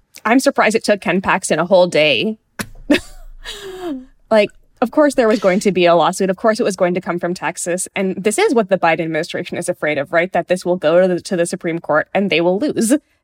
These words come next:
And then the administrative state will be further weakened and weakened, as we've seen over the past year. I think you're right that this definitely complicates the narrative for the anti-abortion movement that they care about the health of the pregnant person, because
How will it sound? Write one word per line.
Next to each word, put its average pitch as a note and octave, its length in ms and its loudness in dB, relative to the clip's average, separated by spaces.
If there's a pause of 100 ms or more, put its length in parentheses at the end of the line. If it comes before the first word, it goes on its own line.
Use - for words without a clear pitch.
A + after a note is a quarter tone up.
And F#3 200 0
then E3+ 160 2
the F3+ 80 0
administrative F3+ 540 0
state D3+ 240 -4
will F3+ 120 2
be F3 280 2
further F3 380 0
weakened E3 420 -2
and F3 80 -4
weakened, G#3+ 340 -6
as - 220 -6
we've D#3+ 200 -4
seen D3 220 -8
over - 400 -6 (120)
the - 100 -10
past - 400 -10
year. F3+ 340 -4 (220)
I A3 100 4
think B3 240 2
you're A3+ 220 4
right E3 340 2
that F3 260 0
this F#3+ 180 -2
definitely G3 680 0
complicates F3+ 1080 -2
the F3 140 -4
narrative F3+ 520 4
for F3 160 4
the E3 160 -2
anti-abortion E3+ 640 -2
movement D#3+ 360 -4
that E3+ 180 -2
they F3 120 2
care D#3 280 -2
about - 360 -2
the F3 80 0
health - 520 -4
of E3 140 -2
the D#3 80 -6
pregnant D#3+ 400 -8
person, F3+ 400 -6
because D#3+ 600 -8